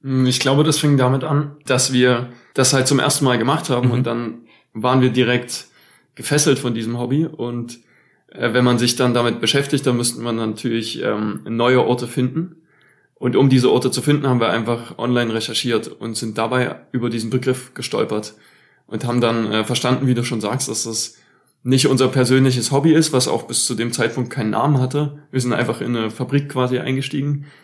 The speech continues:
Speaker 1: ähm, sondern es war auf einmal eine weltweite Community. Und dann sind auch ganz viele tolle Fotos aufgeploppt und
Speaker 2: Mhm.
Speaker 1: wir haben gedacht, „Krass, diese Orte existieren da draußen, die würden wir auch gern sehen.“ Äh, aber man fängt natürlich erstmal regional an, in seiner eigenen kleinen Stadt und, ähm,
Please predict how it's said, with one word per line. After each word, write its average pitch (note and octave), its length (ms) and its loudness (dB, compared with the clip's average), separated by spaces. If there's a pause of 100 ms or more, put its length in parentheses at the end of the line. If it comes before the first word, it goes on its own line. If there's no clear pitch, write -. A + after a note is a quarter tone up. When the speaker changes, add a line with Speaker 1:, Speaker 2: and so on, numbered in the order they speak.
(420)
Speaker 1:
ähm, B2+ 420 4
sondern B2+ 320 4
es G#2+ 120 0
war A#2 60 2
auf A#2+ 160 0
einmal B2+ 200 4
eine A#2+ 140 2
weltweite B2 420 2
Community. A#2+ 680 0 (560)
Und B2+ 140 2
dann B2 100 4
sind B2+ 160 4
auch - 240 2
ganz C3 240 2
viele C3 240 4
tolle B2+ 240 2
Fotos D3 380 4
aufgeploppt - 640 -6
und A2+ 80 -4
Speaker 2:
Mhm. G2+ 40 -4
Speaker 1:
wir A#2 80 -4
haben A2+ 120 -10
gedacht, G2 260 -16
„Krass, - 360 -4
diese B2+ 260 0
Orte B2+ 240 0
existieren C#3+ 560 -2
da A#2+ 80 -2
draußen, A2+ 400 -4
die A2 200 -6
würden B2 200 0
wir A2 120 -2
auch D3 140 -2
gern B2 220 -4
sehen.“ B2 380 -6 (520)
Äh, C3 80 0 (140)
aber A#2+ 260 4
man A#2+ 160 2
fängt C3 180 2
natürlich A#2+ 280 -2
erstmal A2 260 -2
regional A2+ 400 -2
an, B2+ 380 -4 (480)
in A2+ 80 -8
seiner A2 260 2
eigenen A#2 300 -2
kleinen G#2+ 240 -4
Stadt - 420 -4
und, A2+ 420 -4
ähm, G#2+ 480 -8